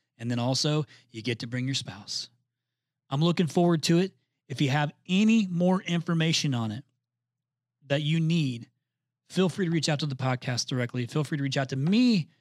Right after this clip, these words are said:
directly. And, uh, if I can't get to you, I'll make sure somebody on my team responds to you with any information that you need. But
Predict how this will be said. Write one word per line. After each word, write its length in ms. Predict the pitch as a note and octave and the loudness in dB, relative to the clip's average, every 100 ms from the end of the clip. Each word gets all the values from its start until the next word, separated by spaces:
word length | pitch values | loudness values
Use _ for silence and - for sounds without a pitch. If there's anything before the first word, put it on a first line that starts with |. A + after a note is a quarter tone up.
| _ _ _ _ | _ _ _ _
directly. 680 | C3+ C3 B2 C3+ B2+ C3 B2+ _ _ _ _ - | 2 2 2 2 0 0 -4 _ _ _ _ -4
And, 200 | B2+ B2+ | -2 0
uh, 120 | C3 | 0
if 120 | C3+ | 0
I 100 | F3+ | 0
can't 180 | - F#3+ | 0 0
get 160 | E3+ D#3+ | 0 0
to 100 | E3 | 2
you, 60 | |
I'll 80 | D#3 | 2
make 140 | D3 | 2
sure 140 | C#3 D3 | -2 -2
somebody 220 | - C#3+ | -2 0
on 100 | C3+ | 0
my 120 | C3 | -2
team 340 | B2 C#3+ B2+ C3+ | -2 -2 0 -2
responds 460 | C3 - C3 A#2+ - | -4 -4 -4 -4 -4
to 60 | |
you 40 | B2+ | -6
with 80 | |
any 100 | B2 | -4
information 400 | B2 - B2 - | -6 -4 -4 -4
that 60 | C3+ | -6
you 60 | A#2+ | -4
need. 200 | A#2 G#2+ | -4 -4
But 160 | A2 | -6